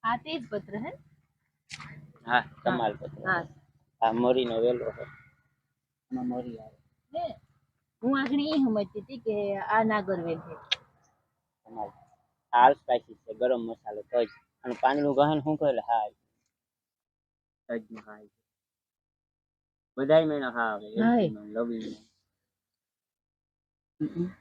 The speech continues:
Speaker 2: લવિંગ
Speaker 1: હા,
Speaker 2: છે,
Speaker 1: ધમ
Speaker 2: જાયફળ
Speaker 1: ધમ
Speaker 2: છે.
Speaker 1: એવો હા મસ્તીનો આવે. એ જઈતી હારું આપડા ઓલા, ખબર?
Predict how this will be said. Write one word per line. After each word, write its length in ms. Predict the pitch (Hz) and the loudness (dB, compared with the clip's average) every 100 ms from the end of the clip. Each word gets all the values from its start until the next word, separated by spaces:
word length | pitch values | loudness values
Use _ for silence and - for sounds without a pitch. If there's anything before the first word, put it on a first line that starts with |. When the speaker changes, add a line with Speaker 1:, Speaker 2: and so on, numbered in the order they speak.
| _ _ _ _ - | _ _ _ _ -2
Speaker 2:
લવિંગ 320 | 254 285 285 | 0 2 2
Speaker 1:
હા, 140 | 254 | 2
Speaker 2:
છે, 60 | 233 | 2
Speaker 1:
ધમ 60 | 247 | 4
Speaker 2:
જાયફળ 220 | 269 233 | 4 4
Speaker 1:
ધમ 160 | 226 | 2
Speaker 2:
છે. 80 | 190 | 0
Speaker 1:
એવો 200 | 208 226 | 0 0
હા 240 | 196 202 180 | 2 4 2
મસ્તીનો 460 | 185 196 - 175 170 | 2 -10 -14 -18 -12
આવે. 200 | 165 - _ _ _ _ _ _ _ 226 | -12 -14 _ _ _ _ _ _ _ -2
એ 60 | |
જઈતી 340 | 220 277 302 339 | 6 6 8 6
હારું 260 | 370 349 | 8 8
આપડા 300 | 220 202 208 | 8 8 8
ઓલા, 280 | 196 185 180 | 8 8 4
ખબર? 240 | - 311 | 2 -2